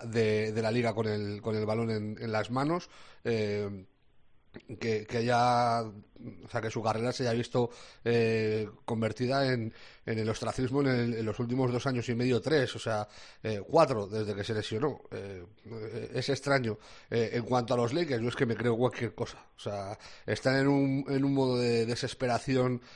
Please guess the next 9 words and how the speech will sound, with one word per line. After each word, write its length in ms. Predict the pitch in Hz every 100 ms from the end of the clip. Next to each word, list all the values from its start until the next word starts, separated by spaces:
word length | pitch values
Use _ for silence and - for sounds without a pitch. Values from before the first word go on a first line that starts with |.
| -
eh, 240 | 113 110 107
tal 400 | 123 135 180 196 - - -
que 420 | - 113 104 107 104
me 180 | 117 107
creo 240 | 123 151
cualquier 360 | 131 120 120 113
cosa. 340 | 107 - -
O 40 | -
sea, 640 | 117 101 101 98 98 95